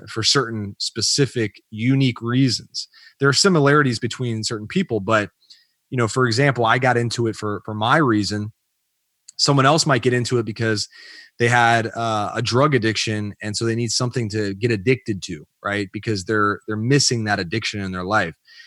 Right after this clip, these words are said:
And we all have these, these reasons, and we all have reasons too for avoiding it at some po-, points, right? Maybe we failed before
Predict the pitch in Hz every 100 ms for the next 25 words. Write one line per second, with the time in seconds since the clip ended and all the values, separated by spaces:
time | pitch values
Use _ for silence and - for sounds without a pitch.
0 | - - - 131 127 123 113 - 131 156
1 | 170 135 131 127 107 98 85 - - _
2 | 110 95 107 143 113 101 95 101 127 196
3 | 185 196 165 220 185 185 151 151 220 156
4 | 87 - 98 87 - - _ 113 80 -
5 | 104 113 123 143 139 - 131 151 147 117
6 | - 92 90 107